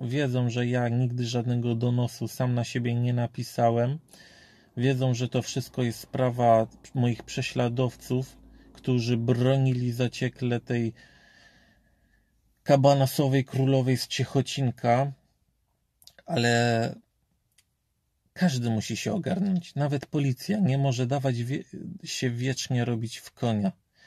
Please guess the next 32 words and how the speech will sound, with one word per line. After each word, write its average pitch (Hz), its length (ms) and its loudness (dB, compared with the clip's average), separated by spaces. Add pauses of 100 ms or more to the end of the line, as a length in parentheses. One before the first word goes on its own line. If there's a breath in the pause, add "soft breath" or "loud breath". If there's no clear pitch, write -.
(180 soft breath)
bo 143 120 -4
to 139 140 -4
też 135 260 -4
psuje - 320 -6
ich - 320 -6
reputację. 185 800 -4 (500 soft breath)
Jak 160 220 0
teraz 151 360 -2
się 123 200 -4
czują, 135 380 -2
kiedy 123 300 -2
przegrali 123 480 -2
z 120 80 -8
Boskim 120 400 -4
Smokiem 117 420 -6
w - 60 -10
sądzie? 185 460 0 (720)
Bo 165 120 -4
przegrali. 196 640 0 (260)
Zostało 143 440 -2
mi 120 140 0
zasądzone 110 640 -2
odszkodowanie. 185 920 -2 (140)
Nie 123 220 -2
powiem, 180 380 2
w 165 40 0
jakiej 170 300 -2
kwocie, 165 400 -6
bo 156 120 -6
byście 147 320 -6
się - 160 -8
przewrócili. 143 760 -2